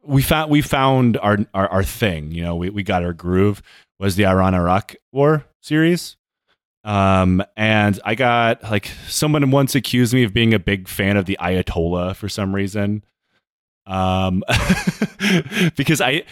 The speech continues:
I believe what I said was that, like, you know, you couldn't blame people for being pissed off at the Shah. Uh, <laughs>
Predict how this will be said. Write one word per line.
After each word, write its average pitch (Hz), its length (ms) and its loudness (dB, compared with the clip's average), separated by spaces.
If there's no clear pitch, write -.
I 139 100 -2
believe 143 500 2
what 131 160 2
I 123 140 2
said 117 300 2
was 123 180 0
that, 117 180 0
like, 104 320 0
you 107 100 -14
know, 98 180 -2
you 110 240 0
couldn't 123 300 2
blame 110 340 2
people 117 320 0
for 110 120 -2
being 117 220 2
pissed 120 300 0
off 123 200 4
at 127 180 0
the 120 60 0
Shah. 143 420 2
Uh, 139 160 0
<laughs> 247 300 0